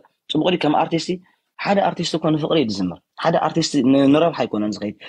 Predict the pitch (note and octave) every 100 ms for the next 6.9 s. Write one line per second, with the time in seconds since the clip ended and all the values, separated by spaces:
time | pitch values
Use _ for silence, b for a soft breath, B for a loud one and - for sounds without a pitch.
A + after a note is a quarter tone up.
0 | B - B2 C3+ C#3 D#3 C3+ D3 D#3+ F#3
1 | F#3+ - C#3 C#3+ - G#2+ A2 C#3 F#3 B3
2 | - _ - D3 - E3+ C#3 C#3+ D#3 E3+
3 | b b - D3+ D3+ B2+ G#2+ G2 F#2+ F#2
4 | D2+ _ _ _ C3 C#3 E3 D#3 D#3+ C#3
5 | C#3+ D3 - - B2+ - A2+ G#2+ A#2 -
6 | A2+ G#2+ - F#2 - G#2 G#2+ A2 C#3+